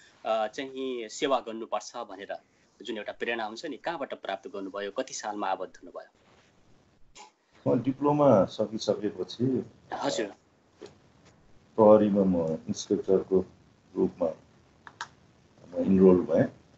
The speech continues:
Speaker 2: अ,
Speaker 1: हजुर।
Speaker 2: छयालिस साल हो, दुई हजार छयालिस सालमा।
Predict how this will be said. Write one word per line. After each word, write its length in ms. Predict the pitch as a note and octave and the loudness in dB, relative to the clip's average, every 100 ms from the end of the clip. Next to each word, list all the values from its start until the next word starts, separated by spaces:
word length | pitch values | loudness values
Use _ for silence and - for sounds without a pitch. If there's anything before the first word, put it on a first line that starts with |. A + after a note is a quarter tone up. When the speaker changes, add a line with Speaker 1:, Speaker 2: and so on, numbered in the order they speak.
| - | -8
Speaker 2:
अ, 240 | E2 E2+ | -2 4
Speaker 1:
हजुर। 180 | F#2+ G#2 | 4 6
Speaker 2:
छयालिस 420 | A#2+ B2+ B2 A#2+ | 10 10 10 2
साल 200 | - - | 2 2
हो, 60 | E2+ | 2
दुई 400 | - _ - F#2 | -6 _ -6 0
हजार 160 | F2+ F2+ | 2 2
छयालिस 400 | - E2+ E2 - | -2 -6 -8 -10
सालमा। 340 | E2 E2 | -8 -6